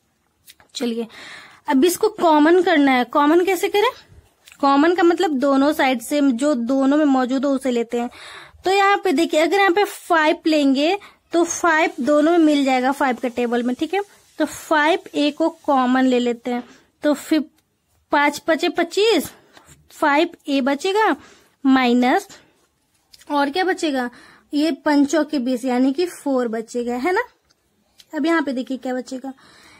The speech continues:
यहाँ पे माइनस कॉमन लेते हैं इसको, क्या यहाँ पे फ़ाइव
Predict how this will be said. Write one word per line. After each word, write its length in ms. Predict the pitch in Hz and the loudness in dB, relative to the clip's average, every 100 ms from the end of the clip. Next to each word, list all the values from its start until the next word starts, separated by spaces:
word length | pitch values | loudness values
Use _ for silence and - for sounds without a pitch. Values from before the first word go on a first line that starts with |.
| _ | _
यहाँ 240 | 277 320 349 | -2 0 0
पे 260 | 349 403 | 0 2
माइनस 800 | 349 302 269 269 285 320 453 - - _ _ _ _ _ _ _ _ _ _ - | 4 4 4 4 4 2 0 -4 -18 _ _ _ _ _ _ _ _ _ _ -4
कॉमन 280 | 294 294 320 | 2 4 4
लेते 280 | 339 339 | 2 2
हैं 80 | 349 | 0
इसको, 180 | 330 349 | 2 0
क्या 200 | 381 403 453 _ _ _ _ _ _ _ _ _ | 0 0 -2 _ _ _ _ _ _ _ _ _
यहाँ 220 | 302 294 | -2 0
पे 100 | 294 339 | 0 -2
फ़ाइव 320 | - 339 | 0 -2